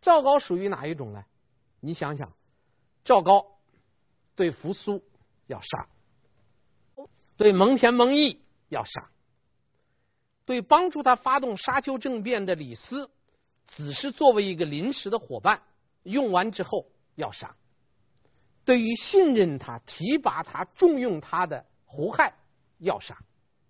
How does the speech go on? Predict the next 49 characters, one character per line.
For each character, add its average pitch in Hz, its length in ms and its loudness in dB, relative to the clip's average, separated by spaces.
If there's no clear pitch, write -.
所 202 280 2
以 196 160 -2
赵 196 260 6
高 180 260 6
属 147 280 -4
于 156 180 -4
第 156 260 -8
一 180 100 -6
种 123 200 -6
坏 123 200 -10
人。 87 200 -18
那 202 140 -12
么 226 100 -4
赵 254 240 2
高 226 180 0
死 170 300 -8
以 147 80 -8
后， 135 240 -8
秦 165 320 -12
王 175 220 -4
子 110 220 -18
婴 143 220 -10
就 147 160 -12
掌 - 240 -14
了 104 60 -20
权 87 300 -20
了。 135 140 -12
而 254 200 0
且 - 180 2
我 180 200 2
们 190 140 -6
通 277 260 -10
过 247 160 0
杀 240 280 -2
赵 226 220 -2
高 233 220 0
可 - 180 -10
以 185 60 -4
看 - 240 -10
出 - 120 -16
来， 123 140 -12
子 139 260 -14
婴 226 260 -2
是 - 260 -8
一 202 260 -8
个 220 260 0
有 156 220 -8
智 277 220 -10
谋、 139 280 -10